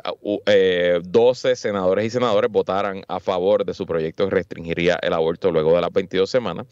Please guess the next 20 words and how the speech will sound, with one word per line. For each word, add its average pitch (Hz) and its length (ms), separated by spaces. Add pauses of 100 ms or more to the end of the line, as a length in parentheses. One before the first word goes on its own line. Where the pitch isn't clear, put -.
(340)
Pues 95 120
lo 98 120
que 98 120
se 104 160
sabe 117 540
hoy, 127 460
porque 98 340
se 101 100
publicó 87 320
la 95 80
lista 101 300
de 85 60
quiénes 85 200
fueron 95 180
los 104 100
que - 100
votaron, 107 380
es 98 80
que 110 100
fueron - 360